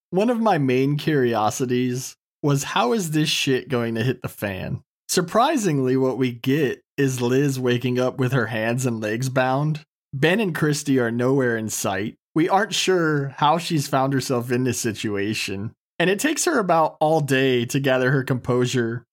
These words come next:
before she finds a piece of glass that she uses to cut her bonds.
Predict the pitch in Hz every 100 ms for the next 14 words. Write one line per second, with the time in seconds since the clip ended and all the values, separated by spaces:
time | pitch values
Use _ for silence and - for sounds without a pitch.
0 | _ _ 147 127 151 143 143 139 127 127
1 | 127 127 127 127 117 104 110 110 117 -
2 | 117 117 117 120 117 117 95 120 131 123
3 | 107 113 143 139 -